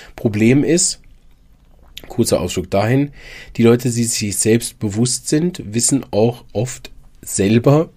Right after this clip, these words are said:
was sie alles nicht können, was sie alles falsch machen, angeblich, äh, was sie alles für Tools ja schon kennen und nicht anwenden, ne, diese ganze tuberkulare, „Ja, aber ich wüsste ja, aber eigentlich sollte ich doch dringend mal wieder meditieren und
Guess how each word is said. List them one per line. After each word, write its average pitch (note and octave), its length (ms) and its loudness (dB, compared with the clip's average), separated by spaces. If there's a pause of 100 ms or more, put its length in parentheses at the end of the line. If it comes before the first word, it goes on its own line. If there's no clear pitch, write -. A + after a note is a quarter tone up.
(240)
was A2+ 160 -4
sie - 80 -2
alles F#2 220 -6
nicht C#3+ 220 -2
können, C3+ 240 2
was A2 80 -4
sie F2 100 -4
alles E2+ 160 -8
falsch B2+ 380 -2
machen, A#2+ 560 2
angeblich, A2+ 800 -2 (720)
äh, F#2+ 280 -2
was G2+ 140 0
sie - 80 4
alles F#2+ 200 0
für G2+ 200 -4
Tools D#3+ 380 0
ja A#2 100 4
schon G2 240 -2
kennen C#3 340 2
und F#2 100 -2
nicht D#2+ 180 -8
anwenden, C#3 840 2
ne, C#3 120 0
diese A#2+ 160 -2
ganze C3 280 0
tuberkulare, G#2+ 640 -2
„Ja, F2+ 360 -4
aber G2+ 360 -4
ich - 240 -8
wüsste - 280 -6
ja, G#2 180 -4
aber - 260 -8
eigentlich A2 360 -8
sollte A2 280 -4
ich A2+ 120 -4
doch G2+ 180 -10
dringend A2 320 -8
mal G2 180 -6
wieder F#2+ 140 -8
meditieren B2 760 -2
und F2+ 200 -12